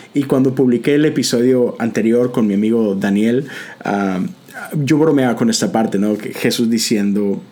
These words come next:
<laughs> "En esto conocerán que son mis discípulos si se odian los unos a los otros", ¿no? Que obvio <laughs> no, no es el verso, pero pareciera que así lo tomamos, porque somos despiadados en cómo intercambiamos ideas con gente en línea.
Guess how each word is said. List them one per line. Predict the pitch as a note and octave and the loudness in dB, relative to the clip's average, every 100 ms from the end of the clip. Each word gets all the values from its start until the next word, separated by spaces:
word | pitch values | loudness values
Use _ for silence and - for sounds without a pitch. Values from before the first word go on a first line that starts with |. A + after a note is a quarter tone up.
| - - - | -20 -18 -6
<laughs> | E3 C3 - - - - - - | -6 -6 -12 -16 -14 -16 -14 -4
"En | G#2+ | -2
esto | A2 | -2
conocerán | B2+ A2 A#2+ G#2+ A2+ A2 A2 - - - - | -2 -2 0 0 0 0 -4 -10 -20 -20 -8
que | A#2+ | -4
son | A2+ G#2+ | 0 0
mis | |
discípulos | G2+ A#2 A2 G#2 G#2 | 0 0 0 0 -2
si | G#2 | -2
se | G#2+ | 0
odian | G2 A2 A2+ G#2 | 0 0 0 0
los | G2 | -2
unos | G#2 G2 | -2 -2
a | |
los | F#2 | -2
otros", | A#2 - F2 | -4 -4 -4
¿no? | G2+ G#2+ | -2 -2
Que | F#2+ - | -4 0
obvio | A#2 A#2+ G#2+ | 0 2 0
<laughs> | |
no, | A2 D3+ - | 0 -2 0
no | D3 B2+ | 0 2
es | C3 | 2
el | B2+ | 2
verso, | A2+ C#3 - G2+ - - - - - | 2 0 0 -4 -6 -16 -18 -12 0
pero | B2+ B2 | 0 2
pareciera | C#3 C3 - D3+ D#3 | 2 2 2 2 0
que | |
así | C#3+ D3+ | 0 0
lo | C3+ | 0
tomamos, | D#3 D#3+ - - - - - - - - | 0 -2 -4 -12 -20 -20 -20 -20 -20 -8
porque | - B2+ | -4 -2
somos | B2 D3 D#3+ E3 - C3 | 0 2 2 0 -2 -2
despiadados | C3+ B2+ - - - C3+ A2+ A2 A2 A2+ C3 E3 A#2+ A2 B2+ - - - - | 0 0 0 -4 -4 0 0 0 -2 0 0 0 0 -2 -6 -14 -18 -18 -4
en | A#2+ A#2+ B2+ | 0 0 0
cómo | - C3+ C#3+ D3+ | 0 0 2 0
intercambiamos | D3+ C3+ - A2+ G#2+ A2+ A#2+ | 0 -2 0 0 0 -2 -2
ideas | G2+ G2 G2+ G#2 | -2 -2 -2 -4
con | - F#2+ | -6 -6
gente | G2+ F#2+ G2 | -4 -4 -4
en | F#2 | -2
línea. | A2 C3 F2 | -2 -2 -6